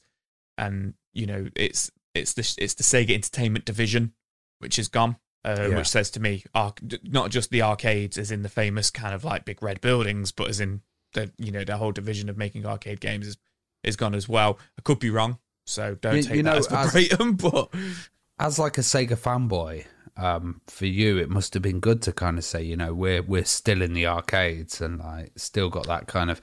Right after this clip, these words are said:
Speaker 1: It,
Speaker 2: presence," and,
Speaker 1: it,
Speaker 2: you know.
Speaker 1: it, it's nice to, you know, especially when I kinda, like, talk to people who aren't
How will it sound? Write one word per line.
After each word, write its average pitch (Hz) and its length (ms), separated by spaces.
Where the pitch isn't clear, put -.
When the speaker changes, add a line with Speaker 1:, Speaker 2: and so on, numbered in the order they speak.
Speaker 1:
It, 175 80
Speaker 2:
presence," 92 600
and, 98 120
Speaker 1:
it, 90 220
Speaker 2:
you 110 160
know. 104 160
Speaker 1:
it, 92 200
it's 165 240
nice 160 600
to, - 180
you 117 160
know, 113 220
especially 151 380
when 147 120
I 117 80
kinda, 113 180
like, 107 160
talk - 260
to - 60
people 98 380
who 101 360
aren't 104 340